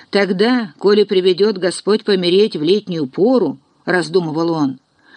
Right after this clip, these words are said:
понесут его честь честью, сперва ельничком, потом березничком,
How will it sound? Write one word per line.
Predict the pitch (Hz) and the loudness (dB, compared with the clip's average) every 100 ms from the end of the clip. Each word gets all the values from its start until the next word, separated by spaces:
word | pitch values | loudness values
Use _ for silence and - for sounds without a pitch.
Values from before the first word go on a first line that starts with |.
| - _ | -20 _
понесут | 220 226 226 - 359 - | 0 2 0 0 0 0
его | 185 151 131 | -2 -2 -6
честь | - - 240 294 - | -4 0 0 0 -2
честью, | - 202 202 - - 127 131 _ _ | -2 2 2 0 -10 -12 -12 _ _
сперва | - - 165 156 160 202 226 - | -16 -4 -2 0 0 0 -2 -8
ельничком, | 175 143 165 185 190 180 - - 135 131 _ _ - - - | -12 -2 2 2 0 -6 -6 -4 -4 -6 _ _ -20 -20 -6
потом | - 202 226 233 | -4 0 0 2
березничком, | 247 202 202 233 233 226 - 190 156 139 | 0 0 -2 0 -2 -2 -2 -2 -4 -6